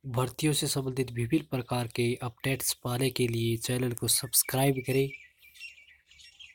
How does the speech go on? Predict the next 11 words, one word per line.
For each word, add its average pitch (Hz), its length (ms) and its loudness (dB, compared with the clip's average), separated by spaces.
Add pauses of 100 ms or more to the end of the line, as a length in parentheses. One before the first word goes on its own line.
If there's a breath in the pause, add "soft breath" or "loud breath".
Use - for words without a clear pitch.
(720)
देखिए, 143 580 2
आरआरबी, 139 640 6 (200)
एएलपी 143 580 4 (160)
और 127 260 -2
टेक्निशियन 131 560 -4
का 127 160 -4
मार्क्स 123 600 0 (480)
रिजल्ट, 143 400 0 (120)
फाइनल 143 380 0
आंसर 139 380 2
की 131 260 0